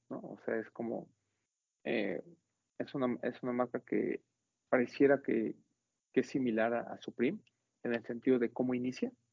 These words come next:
¿no? Inicia como muy de nicho, solo por, en línea, venden colecciones como muy pequeñas, de repente se volvió a hacer viral y todo lo que se dio alrededor del Air Max noventa y cinco de Cortez en las tres ciudades donde se lanzó, uno cada color,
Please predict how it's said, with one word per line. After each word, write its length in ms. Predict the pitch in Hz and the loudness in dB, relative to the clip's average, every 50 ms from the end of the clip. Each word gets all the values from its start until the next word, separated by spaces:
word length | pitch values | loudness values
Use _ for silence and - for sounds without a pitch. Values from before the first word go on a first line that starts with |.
| _ | _
¿no? 100 | - 131 | -8 -6
Inicia 460 | - 127 127 - - - - - - - | -4 -4 -6 -6 -6 -4 -4 -4 -4 -6
como 200 | - - - 110 | -8 -12 -12 -8
muy 160 | 110 117 127 | -4 -2 0
de 100 | 131 139 151 | 2 2 2
nicho, 600 | 170 180 170 175 - - 156 - 147 147 143 - _ _ _ _ _ _ _ _ _ | 2 0 0 -2 -4 -2 2 2 2 2 0 -6 _ _ _ _ _ _ _ _ _
solo 280 | - - 139 135 131 127 | 2 4 6 6 6 6
por, 240 | - 120 120 120 | 4 2 4 4
en 220 | 120 - - 113 123 | 2 2 0 0 2
línea, 580 | 135 151 151 151 147 143 139 135 135 135 135 - _ _ _ _ _ _ _ | 4 4 4 2 2 0 -2 -2 -2 -4 -6 -8 _ _ _ _ _ _ _
venden 280 | 127 131 139 131 135 123 | 0 2 2 2 2 0
colecciones 540 | - 123 117 117 - - 131 127 123 120 | 2 2 2 2 0 -4 -4 -4 -4 -6
como 280 | - - 120 117 117 113 | -6 -8 -6 -4 -4 -4
muy 280 | 117 120 123 127 131 127 | -4 -4 -2 -2 -2 0
pequeñas, 680 | 127 127 - - 139 139 139 135 135 135 135 143 - - _ _ _ _ _ _ _ _ _ _ _ | 0 -2 2 4 2 2 4 0 -2 -2 -2 -4 -6 -10 _ _ _ _ _ _ _ _ _ _ _
de 80 | 123 120 | 2 2
repente 320 | 113 - - 127 127 127 | 4 4 4 2 2 0
se 60 | - | -2
volvió 240 | - 127 127 117 120 | -2 0 2 2 2
a 40 | 117 | 0
hacer 180 | - - 120 113 | 0 0 -2 0
viral 380 | 113 117 127 147 160 170 185 - - _ _ _ _ _ _ _ _ | 2 4 4 4 4 4 0 -4 -10 _ _ _ _ _ _ _ _
y 160 | 117 117 110 | 0 0 0
todo 240 | - - 139 139 143 | 2 4 6 6 6
lo 80 | 139 | 6
que 100 | 139 - | 4 0
se 120 | - - 123 | -6 -4 -2
dio 120 | 117 123 | 0 0
alrededor 360 | 123 127 127 120 117 120 120 | 0 0 0 0 0 -2 -2
del 120 | 120 120 120 | -2 -2 -2
Air 80 | 120 | -2
Max 180 | 120 123 120 - _ | -4 -4 -6 -6 _
noventa 220 | 123 117 110 107 | -8 -8 -8 -10
y 40 | - | -10
cinco 240 | - 120 - - 120 | -10 -8 -4 -4 -4
de 60 | 113 | -4
Cortez 380 | - 107 - - - 117 113 - - _ _ - | -4 -8 -6 -2 0 0 0 -2 -6 _ _ -6
en 320 | 110 120 120 120 123 123 - _ _ _ _ _ | -4 -4 -2 -4 -4 -6 -12 _ _ _ _ _
las 320 | 104 110 101 92 92 - _ | -2 0 0 -2 -4 -10 _
tres 180 | - - - - | -8 -8 -8 -4
ciudades 280 | - 127 123 120 117 | 0 2 4 4 4
donde 200 | 113 113 110 - | 2 -4 -8 -8
se 80 | - 107 | -8 -8
lanzó, 400 | 107 104 101 - - 190 214 - _ _ _ _ _ _ | -8 -8 -8 -6 -6 -6 -6 -6 _ _ _ _ _ _
uno 220 | - 113 113 113 107 | -6 -4 -4 -4 -4
cada 220 | - - 107 110 | -4 -4 -4 -4
color, 340 | - - 110 135 180 202 - | -2 0 2 4 2 2 0